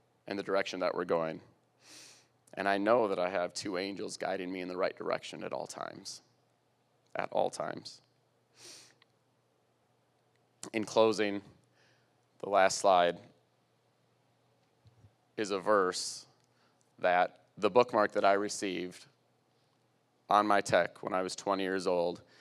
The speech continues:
um, on the back of it is a message from my oldest sister, Kim, who was my sponsor. And a tech they're called Wheaties. Um,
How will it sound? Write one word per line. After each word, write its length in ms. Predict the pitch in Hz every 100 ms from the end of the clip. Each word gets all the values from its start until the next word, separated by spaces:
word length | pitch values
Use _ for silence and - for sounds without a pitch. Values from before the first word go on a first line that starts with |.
| - _ -
um, 340 | 90 90 87 - _ _ _ - - _ _ _
on 140 | 101
the 60 | 101
back 320 | 92 113 117
of 80 | 98
it 100 | 98
is 120 | 98
a 40 | 95
message 460 | 98 95 90 87
from 200 | - 95
my 140 | 90 80
oldest 300 | 95 95 -
sister, 300 | 95 - 87
Kim, 280 | 90 87
who 120 | 87 92
was 120 | 90
my 120 | 90
sponsor. 580 | 90 - 85 82 - 101 - _ _ _ _ _ _ _ _ _ _ _ _ _ _ _ _ _ -
And 160 | 95
a 100 | 95
tech 300 | 92 113 101
they're 120 | 101
called 260 | 95 95 95
Wheaties. 580 | 101 92 87 104 - - - _ _ _ _ _ _ _ _
Um, 500 | - 95 87 85 87